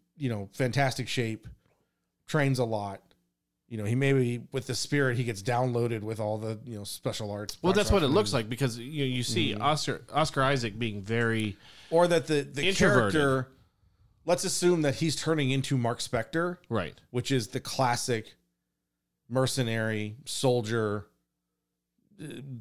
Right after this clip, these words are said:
Speaker 2: 'Cause they do call, they, they do say Mark at one
Speaker 1: Yeah,
Speaker 2: point.
Speaker 1: and that's the, the, the voice that's there is supposedly Khonshu.
Speaker 2: Yes.
Speaker 1: Or Kenosha being like, "You gotta let him take over." It's Mark when he plays him in the mirror.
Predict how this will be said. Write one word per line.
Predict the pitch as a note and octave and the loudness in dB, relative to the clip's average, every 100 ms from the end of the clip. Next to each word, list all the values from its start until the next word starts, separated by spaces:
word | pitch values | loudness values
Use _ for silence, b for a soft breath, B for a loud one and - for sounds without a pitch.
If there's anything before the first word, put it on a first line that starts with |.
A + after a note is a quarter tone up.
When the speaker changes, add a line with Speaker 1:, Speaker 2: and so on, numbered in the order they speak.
| A#2+ | 0
Speaker 2:
'Cause | F3 | 4
they | F#3 | 4
do | E3+ C4+ | 6 4
call, | A3 G#3+ C3+ | 6 4 6
they, | D#3+ | 4
they | C3+ B2+ D3+ | 4 2 2
do | G3+ | 4
say | B3 A#3 | 4 4
Mark | B2+ C#3 F#3 G3 | 6 6 4 2
at | |
one | F3+ | 2
Speaker 1:
Yeah, | D3 | 4
Speaker 2:
point. | C#3+ G#2+ - | 4 2 -2
Speaker 1:
and | B2 | -2
that's | A#2+ G#2+ | -2 -4
the, | B2 A#2 G2 | -4 -4 -4
the, | A#2+ | -8
the | A2+ A#2 | -6 -4
voice | A2+ G#2+ D3 F3 C3+ | -6 -2 2 2 0
that's | C3 - | -6 -6
there | A#2+ C#3 E3 B2+ | -2 2 2 2
is | A#2 | -2
supposedly | - B2+ B2 B2 A#2+ | -2 -2 -4 -8 -10
Khonshu. | - A2+ A#2+ - A#2 A2 G2+ _ - | -6 -6 -6 -6 -8 -8 -12 _ -6
Speaker 2:
Yes. | A2 - - | -4 -4 -8
Speaker 1:
Or | A2+ | -4
Kenosha | B2 A#2 A2+ A#2+ G#2 | -2 0 0 -2 -4
being | G#2+ A#2 A#2+ A2+ | -4 -4 -4 -4
like, | G#2+ G2+ _ | -6 -8 _
"You | A#2 | -8
gotta | A#2 A2 | -4 -4
let | A2 A2 | -4 -4
him | |
take | G#2+ A2 | -4 -6
over." | G#2+ G2+ A#2+ - | -6 -8 -12 -8
It's | C#3 C3+ | -6 -2
Mark | D3 E3 - | 4 4 4
when | C#3 | 0
he | C3 | 2
plays | C#3+ D#3 | 2 0
him | C3+ | 0
in | B2 | 0
the | |
mirror. | A#2+ G3 C#3 | 0 0 0